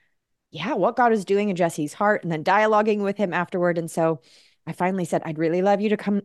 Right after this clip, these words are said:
on the podcast." But it was one of those dreams that felt so significant. I didn't wanna rush it. But Jesse being Jesse was like, "Let's do it. Let's bring it on." So we're gonna do it a little different today. I'm gonna have him tell the dream.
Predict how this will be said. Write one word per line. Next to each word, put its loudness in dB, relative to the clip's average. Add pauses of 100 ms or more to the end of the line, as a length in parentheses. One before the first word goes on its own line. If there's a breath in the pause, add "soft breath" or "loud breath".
on 0
the 0
podcast." -2
But 0
it -2
was -4
one 0
of 2
those 2
dreams -2
that -4
felt 0
so 2
significant. -2
I -2
didn't -2
wanna -2
rush 0
it. -4 (560)
But 0
Jesse 0
being -4 (400)
Jesse -4
was -4
like, -2
"Let's -6
do -4
it. -6 (120)
Let's -8
bring -6
it -8
on." -8 (500)
So 2
we're 0
gonna 2
do 2
it 4
a 4
little 2
different -2
today. 2
I'm 0
gonna 0 (260 soft breath)
have 2
him 0
tell 4
the 0
dream. -2